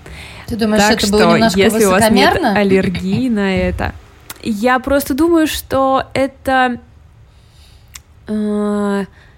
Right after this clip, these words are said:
Speaker 2: это слишком актуально, и я не люблю, когда это, ну, прям написано по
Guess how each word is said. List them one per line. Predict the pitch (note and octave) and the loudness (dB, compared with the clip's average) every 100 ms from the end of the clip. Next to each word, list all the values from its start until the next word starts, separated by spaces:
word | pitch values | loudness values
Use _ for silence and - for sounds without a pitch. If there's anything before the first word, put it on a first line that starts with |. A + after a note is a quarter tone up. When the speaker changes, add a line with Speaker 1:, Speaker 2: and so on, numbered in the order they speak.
| - | -16
Speaker 2:
это | - A3+ | -8 -6
слишком | A#3+ D4 - A#3+ | -4 -4 -2 -2
актуально, | A#3 A#3+ A#3 C#4 E4 C#4+ | 0 0 2 4 4 4
и | A3+ | 2
я | G#3+ | 2
не | A#3+ A#3 | 2 2
люблю, | A3+ G#3+ B3+ | 2 2 0
когда | A#3+ F#3 G3 | 0 0 0
это, | G3 G3 F#3+ - - - _ - | 0 0 -4 -8 -20 -20 _ -4
ну, | G#3+ G3+ | -2 0
прям | F#3+ G#3+ G3+ F#3+ | -2 0 0 0
написано | G3+ F#3+ A#3 A3+ | -2 -2 -4 -4
по | - F#3+ F#3+ | -2 0 0